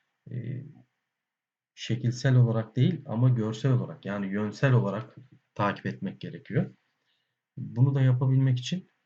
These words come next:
dediğimiz gibi arkadaşlar buradaki sinyalleri takip etmek gerekiyor ve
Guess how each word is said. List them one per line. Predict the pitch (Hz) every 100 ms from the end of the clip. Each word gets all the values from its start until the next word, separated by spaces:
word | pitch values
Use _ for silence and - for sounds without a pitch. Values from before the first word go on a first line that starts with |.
| -
dediğimiz | 120 131 135 131
gibi | 110 104
arkadaşlar | 95 92 98 - 185 190 _ _ _ 131
buradaki | 135 123 120
sinyalleri | - 127 123 110 110 156
takip | 147 135 123 127
etmek | 123 - -
gerekiyor | 180 87 - 185 190 _ _ _
ve | 117 127